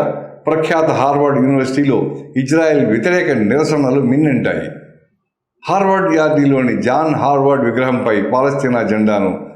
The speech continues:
నిరసనకారులు ఎగురవేశారు. అమెరికన్ జెండా కోసం కేటాయించిన స్థలంలో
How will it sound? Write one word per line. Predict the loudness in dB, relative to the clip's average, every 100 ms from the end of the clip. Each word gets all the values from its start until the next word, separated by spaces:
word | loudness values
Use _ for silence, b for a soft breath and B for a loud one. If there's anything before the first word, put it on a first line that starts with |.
| -20 -6
నిరసనకారులు | -2 0 0 0 0 0 0 2 2
ఎగురవేశారు. | 2 2 2 0 0 -4 -6 -14 -20 _ _ _ _ _ _ _ _ -4
అమెరికన్ | -2 0 0 0
జెండా | 0 2 0
కోసం | 0 0 0 0
కేటాయించిన | 0 0 2 2 0 0
స్థలంలో | -2 -2 0 2 2 2 0 -4 -12